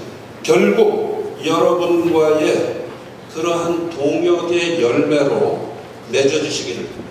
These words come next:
주님의 이름으로 축원합니다. 기도하시겠습니다. 하나님 아버지, 감사합니다. 오늘 우리 김동훈 목사님 네 분,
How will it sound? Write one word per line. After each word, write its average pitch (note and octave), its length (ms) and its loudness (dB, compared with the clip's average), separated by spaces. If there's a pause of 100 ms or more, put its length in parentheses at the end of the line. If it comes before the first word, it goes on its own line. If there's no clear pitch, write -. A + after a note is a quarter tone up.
(460)
주님의 D3 360 0
이름으로 A#2+ 360 -4
축원합니다. C#3 580 -6 (1000)
기도하시겠습니다. - 720 -4 (1080)
하나님 F3 320 2
아버지, D#3+ 480 0
감사합니다. C3+ 800 0
오늘 - 400 2 (1400)
우리 D3 120 -4
김동훈 D3+ 480 2
목사님 C#3 460 0
네 C3+ 100 -2
분, B2 560 -2